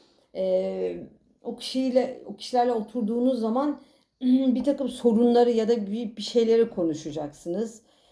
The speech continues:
E, sizin de olabilir, karşı tarafın da olabilir. Yani hararetli hararetli konuşmalar yapıyorsunuz.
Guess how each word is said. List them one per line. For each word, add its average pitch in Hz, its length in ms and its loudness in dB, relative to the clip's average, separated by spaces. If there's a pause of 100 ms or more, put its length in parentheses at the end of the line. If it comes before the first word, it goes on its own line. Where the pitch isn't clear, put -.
(180)
E, 165 320 -2
sizin 233 500 0
de 262 60 4
olabilir, 254 400 0
karşı 220 360 -4
tarafın 233 320 -6
da 202 100 -2
olabilir. 170 260 -4
Yani 190 220 -6
hararetli 208 640 0
hararetli 196 540 -4
konuşmalar 202 580 -4
yapıyorsunuz. 175 800 -10